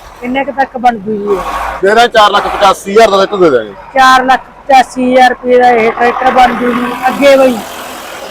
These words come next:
Speaker 2: ਅੱਗੇ ਆ ਗਿਆ ਆਪਣੇ ਕੋਲ ਸੱਠ ਫਾਰਮ।
Speaker 1: ਅੱਗੇ ਆ ਗਿਆ ਜੀ ਫਾਰਮ ਟਰੈਕ ਸੱਠ ਦਾ।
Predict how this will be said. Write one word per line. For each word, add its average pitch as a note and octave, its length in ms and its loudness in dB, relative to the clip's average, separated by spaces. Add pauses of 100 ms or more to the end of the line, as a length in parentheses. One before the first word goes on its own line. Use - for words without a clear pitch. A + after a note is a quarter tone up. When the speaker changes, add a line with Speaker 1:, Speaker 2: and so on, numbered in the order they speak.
(400)
Speaker 2:
ਅੱਗੇ G#3+ 180 -2
ਆ A3 120 6
ਗਿਆ A3 100 4
ਆਪਣੇ A3 200 -2
ਕੋਲ A3 160 2
ਸੱਠ F#3 280 -2
ਫਾਰਮ। E3+ 400 0 (760)
Speaker 1:
ਅੱਗੇ C4 240 2
ਆ C#4+ 100 4
ਗਿਆ C#4+ 160 4
ਜੀ D4+ 120 -2
ਫਾਰਮ C4+ 500 2
ਟਰੈਕ C#4 340 2
ਸੱਠ B3 340 -2
ਦਾ। G3 260 2